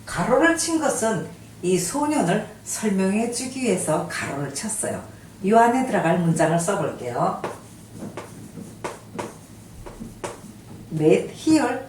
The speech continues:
여기서 만났다라는 문장이에요. 요거는 동사죠. 여기 보니까 주어가 없어요.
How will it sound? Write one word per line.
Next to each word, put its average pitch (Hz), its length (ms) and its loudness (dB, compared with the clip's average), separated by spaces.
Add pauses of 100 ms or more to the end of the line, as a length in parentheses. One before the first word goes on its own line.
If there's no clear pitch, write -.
(120)
여기서 170 480 0
만났다라는 262 880 4
문장이에요. 127 560 -2 (680)
요거는 269 580 4 (540)
동사죠. 165 720 2 (880)
여기 240 300 6
보니까 202 540 2
주어가 139 540 0
없어요. 107 640 0